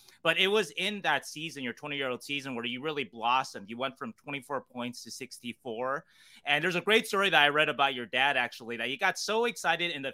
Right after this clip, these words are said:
fifth round, the fifth round of the two thousand eight draft, uh, when he heard that the Sharks had drafted Demers, but it actually ended up being the announcement of the Sharks drafting Julian Demers in the <laughs> fifth round of that draft.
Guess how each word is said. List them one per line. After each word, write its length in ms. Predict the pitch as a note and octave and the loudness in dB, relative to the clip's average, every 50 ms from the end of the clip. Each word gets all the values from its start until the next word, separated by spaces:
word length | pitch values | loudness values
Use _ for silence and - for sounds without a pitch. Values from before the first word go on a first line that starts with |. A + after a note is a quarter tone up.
| - _ - | -8 _ -2
fifth 260 | A3+ B3+ A#3+ - _ - | -2 -2 -2 -4 _ -4
round, 420 | D#3 D3+ C#3 B2 A#2+ A#2 A#2 A#2+ - _ _ - | 0 2 2 2 2 0 -2 -6 -12 _ _ -12
the 80 | B2+ - - | -12 -8 -8
fifth 220 | G#3+ A3+ - - | -8 -8 -8 -4
round 340 | D3 C#3+ B2+ B2 B2 B2+ C3 | -2 2 2 2 2 0 -4
of 80 | A2+ G2+ | -10 -14
the 60 | - | -14
two 120 | - C#3 | -10 -6
thousand 260 | C3+ B2 B2+ A#2 A#2 | -4 -4 -4 -4 -4
eight 140 | A#2 A#2 A2+ | -6 -6 -6
draft, 440 | - A2+ A2+ A2 A2 A2+ A#2 - _ _ - - - - - | -6 -4 -2 0 2 0 0 -2 _ _ -20 -20 -14 -4 0
uh, 140 | C#3+ C#3+ | 0 0
when 140 | C3 C#3+ C#3+ | 0 -2 -4
he 80 | D3+ D#3 | -6 -4
heard 200 | D3+ F3+ F#3 - | -4 -4 -4 -2
that 100 | E3 C#3 | -4 -6
the 60 | C3 | -6
Sharks 260 | - - D#3+ D3+ - - | -4 -2 -2 -2 -2 -4
had 140 | C#3 B2 | -6 -6
drafted 500 | - C3 C3 C3 C3 B2+ - C#3+ C#3 A#2+ - | -4 0 2 2 2 2 0 -4 -8 -6 -6
Demers, 600 | - A#2+ A2+ A#2+ C3 C#3+ C3+ A2+ G2+ F#2 F#2 - - | -8 -6 -2 0 2 2 2 2 0 -4 -10 -10 -8
but 120 | C3 B2 | -6 -4
it 40 | C3+ | -2
actually 300 | D3+ D#3+ D#3+ - - D#3 | -2 -2 -2 0 -2 -2
ended 220 | C#3+ C#3 C#3 C3 C#3 | 0 0 0 -2 -2
up 100 | B2 G#2+ | -2 -2
being 320 | C3+ B2+ B2+ B2+ B2+ A#2 | -2 -2 -2 -2 -4 -2
the 160 | B2 A#2+ A#2 B2 B2 | -2 -2 -2 -4 -4
announcement 440 | C3 C#3 C3+ C#3+ - - D#3 C3+ A2+ | 0 0 2 0 0 -2 -8 -12 -12
of 40 | |
the 80 | - A#2 | -10 -12
Sharks 340 | - - C#3 C3 C3 - - | -10 -8 -8 -8 -8 -10 -8
drafting 540 | - B2 A#2+ A#2+ A#2 - C3 B2+ A#2 A#2 - _ _ _ _ _ _ | -4 0 0 0 -2 -2 -6 -8 -8 -8 -10 _ _ _ _ _ _
Julian 480 | - D3+ F#3+ A3+ A3 G3 E3+ C#3 A#2 A2 | -6 -2 0 2 2 4 4 2 2 0
Demers 500 | A2+ A2 G#2+ G#2 G2+ G2+ F#2+ F#2+ F#2+ - | -4 -6 -4 -4 -2 -4 -4 -6 -10 -12
in 100 | B2+ A2+ | -10 -8
the 100 | B2 B2 | -8 -8
<laughs> 280 | - - - F3+ - - | -8 -8 -8 -10 -8 -6
fifth 200 | D#3 C#3+ - C#3 | -8 -8 -2 2
round 220 | C#3 C3+ C3+ C3 | 4 4 4 4
of 100 | B2+ A#2 | 2 -2
that 160 | A2+ A2+ A2+ - | -2 -4 -6 -4
draft. 440 | A2+ A#2 A#2+ B2+ B2+ G#2+ G2+ - | -2 0 2 4 4 4 2 0